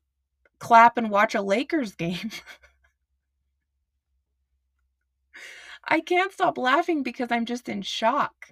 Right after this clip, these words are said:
Like, I wanted to like this so much. This had so many ingredients and so much potential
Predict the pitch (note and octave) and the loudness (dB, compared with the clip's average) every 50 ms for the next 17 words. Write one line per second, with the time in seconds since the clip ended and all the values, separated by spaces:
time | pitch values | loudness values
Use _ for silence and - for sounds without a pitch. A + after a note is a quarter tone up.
0 | _ _ - - G#3 A3+ B3 B3 A#3 A3+ - _ _ _ _ _ _ _ _ _ | _ _ -18 -14 -8 -4 -2 0 -2 -2 -4 _ _ _ _ _ _ _ _ _
1 | _ _ _ _ _ _ _ _ _ _ _ _ _ _ _ _ _ _ _ _ | _ _ _ _ _ _ _ _ _ _ _ _ _ _ _ _ _ _ _ _
2 | _ _ _ _ _ _ _ _ _ _ _ _ _ _ _ _ - A3 A#3+ A#3+ | _ _ _ _ _ _ _ _ _ _ _ _ _ _ _ _ 2 4 6 6
3 | C4+ D4 C4+ B3 A#3+ B3 B3+ C4+ G#3 G3 A#3+ A3 G#3 G3 F#3 F#3+ - G#3+ F3+ E3+ | 4 2 0 0 -2 0 -2 -4 -4 -4 -4 -4 -2 -2 -2 -2 -2 -4 -4 -4
4 | E3+ F3+ - - - _ _ - - - - - F3+ E3 F3+ G3+ G3+ G3 D3+ C#3 | -4 -6 -10 -16 -20 _ _ -20 -20 -20 -8 -4 -4 -2 -2 -2 -4 -4 -6 -6
5 | - - - - - - _ - F3+ G3 A3+ C4+ C4+ - A#3 A3+ G#3+ F#3+ E3+ F3+ | -8 -10 -14 -16 -16 -16 _ -12 -8 -6 -6 -6 -6 -6 -6 -4 -4 -4 -6 -8
6 | - _ _ _ _ _ _ _ _ _ _ _ _ _ _ _ - - - - | -10 _ _ _ _ _ _ _ _ _ _ _ _ _ _ _ -20 -12 -8 -6
7 | G3+ G#3 A3 A#3+ B3+ C4+ B3+ A#3+ G#3+ G#3 G3+ F#3+ F3+ E3+ F3 - F#3 G3+ - - | -6 -4 -4 -4 -4 -4 -6 -6 -6 -6 -8 -8 -8 -8 -8 -8 -10 -10 -8 -8
8 | G3 G3+ G3+ G3+ - - G3+ - A3+ G3 F#3+ F#3 F3 E3+ E3 E3+ | -8 -8 -10 -12 -12 -14 -12 -10 -8 -8 -8 -8 -8 -8 -8 -8